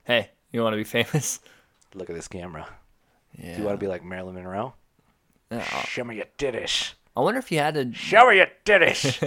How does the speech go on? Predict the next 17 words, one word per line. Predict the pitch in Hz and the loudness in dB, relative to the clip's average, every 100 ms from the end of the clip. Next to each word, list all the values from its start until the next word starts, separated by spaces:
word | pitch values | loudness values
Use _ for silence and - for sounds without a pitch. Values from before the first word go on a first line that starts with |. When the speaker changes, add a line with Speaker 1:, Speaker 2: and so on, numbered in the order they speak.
| 135 | -2
Speaker 1:
<laughs> | |
Speaker 2:
That's | 107 120 | -4 -6
his | 95 - | -10 -14
real | 95 95 87 | -10 -10 -10
Speaker 1:
That's | - - | -10 -10
how | |
he | - | -10
Speaker 2:
voice. | |
Speaker 1:
talks. | - - 117 - - | -8 -8 -8 -12 -16
Speaker 2:
Yeah. | 135 143 170 156 - | -14 -16 -16 -12 2
Speaker 1:
I | 139 | 4
wonder | 220 | 6
if | 220 | 4
he | 160 | 4
had | 147 143 - | 2 2 -4
to, | 135 127 123 | -4 -2 0
uh, | 120 | 0